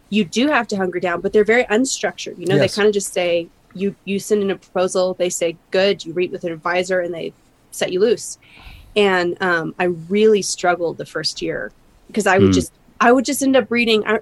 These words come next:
Speaker 1: I read a whole bunch of books that I loved, but I would just get really into books that I didn't actually need to read for my P H D. And I'd be like, "Great, I've read everything that Alistair McIntyre wrote. That doesn't really have anything to do with my P H D." Um,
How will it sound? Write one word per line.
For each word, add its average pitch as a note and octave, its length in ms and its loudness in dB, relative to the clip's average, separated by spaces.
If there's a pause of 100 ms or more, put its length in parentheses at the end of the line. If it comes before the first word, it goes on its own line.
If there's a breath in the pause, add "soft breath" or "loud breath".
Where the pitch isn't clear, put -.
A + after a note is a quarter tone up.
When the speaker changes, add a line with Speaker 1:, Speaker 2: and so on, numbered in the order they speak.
Speaker 1:
I A#3 60 0
read A#3 140 4
a F#4 40 2
whole F4+ 100 0
bunch A3+ 160 -2
of F#3 80 -12
books - 220 -2
that F3+ 100 -2
I F3 80 0
loved, E3+ 680 0
but F#3+ 160 0
I G#3 140 6
would G#3+ 100 0
just A3 280 -4
get G3+ 180 0
really A3+ 260 2
into G3+ 200 0
books B3+ 320 2
that - 200 0
I G3+ 80 2
didn't A3+ 280 0
actually G#3 320 0
need F#3 140 0
to F3+ 60 -12
read F3+ 200 0
for - 80 -12
my D3+ 100 -6
P E3 140 -6
H - 180 -8
D. F#3 140 -2
And C#3+ 80 -6
I'd D3+ 120 -12
be E3 60 -10
like, - 180 -8
"Great, G4+ 200 2
I've - 120 -8
read E3+ 140 -2
everything C4+ 520 -2
that D4+ 160 -2 (440 soft breath)
Alistair D#4+ 320 0
McIntyre A3 480 0
wrote. F3 220 -2 (260)
That A#3+ 260 2 (320)
doesn't C#4+ 300 2
really D4+ 320 -4 (180)
have B3+ 200 4
anything C#4 260 0
to B3+ 80 -2
do C#4 40 0
with C#4 60 0
my C4 120 0
P C#4+ 160 0
H - 100 -6
D." E4+ 240 0 (580 loud breath)
Um, F#3 420 4